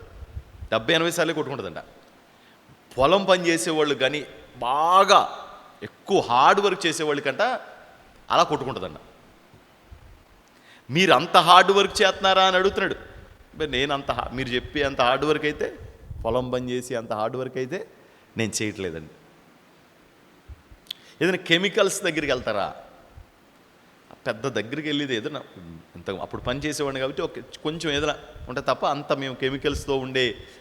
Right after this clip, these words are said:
పని ఏం చేయలేదండి. సరే, ఎందుకైనా మంచిది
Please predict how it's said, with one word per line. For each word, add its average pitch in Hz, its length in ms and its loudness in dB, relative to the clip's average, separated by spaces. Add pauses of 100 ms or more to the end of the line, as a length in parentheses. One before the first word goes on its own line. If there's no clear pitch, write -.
(160)
పని 127 160 0
ఏం 131 100 -2
చేయలేదండి. 104 500 -8 (800)
సరే, 202 140 4
ఎందుకైనా 214 480 6
మంచిది 202 540 0